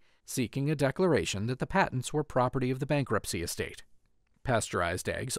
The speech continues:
also asked the court to declare the validity and extent of any secured claim Bondente might have in the patents,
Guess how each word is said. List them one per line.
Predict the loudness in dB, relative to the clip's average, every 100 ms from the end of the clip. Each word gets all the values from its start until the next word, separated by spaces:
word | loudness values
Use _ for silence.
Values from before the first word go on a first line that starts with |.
| 2
also | 4 4 2
asked | 0 -2 -2
the | -6
court | -2 -2 -2
to | -4
declare | -4 0 2 4
the | 2
validity | 2 4 4 2 0 -2
and | -2 -2
extent | -2 0 2 2 0
of | -2 -2
any | -2 0 0
secured | -2 0 2 2 2
claim | 2 2 2
Bondente | 2 2 2 0 0 0
might | 2 2
have | 2 2 2
in | -2
the |
patents, | -2 -2 -2 -4 -8 -8